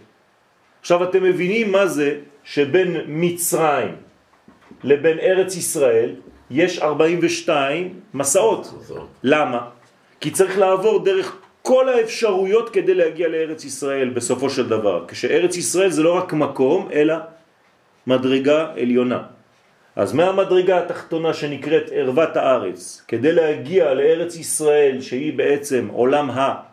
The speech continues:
Speaker 2: יצירה.
Speaker 1: איזה עולם? יצירה. ארץ
Speaker 2: זה
Speaker 1: ישראל
Speaker 2: בסדר.
Speaker 1: הוא בעולם היצירה. צריך לעבור ארבעים ושתיים מהלכים, ארבעים ושתיים תהליכים.
Speaker 2: ויסעו ויחנו.
Speaker 1: בסדר? ויסעו ויחנו, ויסעו ויחנו.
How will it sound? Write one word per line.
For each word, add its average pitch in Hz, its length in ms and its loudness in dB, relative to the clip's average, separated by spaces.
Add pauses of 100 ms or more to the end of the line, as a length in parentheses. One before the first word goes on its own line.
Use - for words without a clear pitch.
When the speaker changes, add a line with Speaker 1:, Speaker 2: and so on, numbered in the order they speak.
(2250)
Speaker 2:
יצירה. - 120 -20
Speaker 1:
איזה 110 180 -4
עולם? 117 340 0
יצירה. 123 680 -2 (260)
ארץ 127 220 -2
Speaker 2:
זה 127 80 -8
Speaker 1:
ישראל 127 360 0
Speaker 2:
בסדר. 120 100 -2
Speaker 1:
הוא 117 80 -4
בעולם 117 380 2
היצירה. 104 600 -6 (480)
צריך 143 220 -2
לעבור 185 680 2
ארבעים 175 500 0
ושתיים 214 920 0
מהלכים, 180 840 0
ארבעים 151 400 0
ושתיים 202 380 0
תהליכים. 175 840 -2 (720)
Speaker 2:
ויסעו - 320 -10
ויחנו. 82 420 -10 (540)
Speaker 1:
בסדר? 214 380 0
ויסעו 143 380 2
ויחנו, 170 500 0
ויסעו 151 360 0
ויחנו. 160 520 0